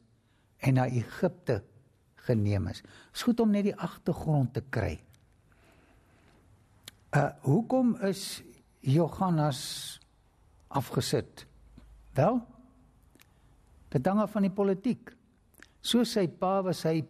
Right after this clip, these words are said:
pro-Babylonies en nie pro-Egipties nie. Kom ons kleer die tydperk van Daniël met historiese klere in, sodat ons hom,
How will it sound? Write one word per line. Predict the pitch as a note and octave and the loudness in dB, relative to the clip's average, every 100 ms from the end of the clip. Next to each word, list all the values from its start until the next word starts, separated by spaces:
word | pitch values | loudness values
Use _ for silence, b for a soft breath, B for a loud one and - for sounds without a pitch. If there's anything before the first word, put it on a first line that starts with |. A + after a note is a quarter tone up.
| - - | -6 0
pro-Babylonies | G#3+ G#3+ E3 D#3 C3+ C#3+ C#3 C3+ A#2+ G2 - - - - - _ _ _ _ _ _ _ _ _ | 2 2 0 -2 -2 0 2 2 0 -2 -6 -12 -14 -16 -20 _ _ _ _ _ _ _ _ _
en | C#3+ E3 | 4 4
nie | E3 | 4
pro-Egipties | E3+ E3 D#3+ C#3 - - D#3 - A2+ - G2 | 0 0 2 0 -4 -4 -4 -4 -6 -4 -6
nie. | F#2 G2+ - _ _ _ _ _ _ _ _ _ B B B B B B B B B B _ - | -6 -8 -20 _ _ _ _ _ _ _ _ _ B B B B B B B B B B _ -2
Kom | A3+ A#3+ | 2 2
ons | - | 0
kleer | A3 A3 | 0 2
die | G3 - | 0 0
tydperk | G3+ F#3+ G3 F3 - | -2 -2 -2 -2 0
van | D#3+ B2+ | 0 2
Daniël | B2 C#3+ E3 D#3 | 0 2 2 4
met | C3+ C3 C3+ | 2 0 -2
historiese | C3 - - G#3 G3 F3 E3 | -4 -4 0 2 2 0 -2
klere | - D#3+ E3 D3+ - | -2 0 2 2 2
in, | D#3+ C#3 | 2 2
sodat | - D3 C#3+ D#3 | 0 0 0 0
ons | C#3 A2 | 0 0
hom, | A2 F#3 C3+ E3 | 2 2 2 2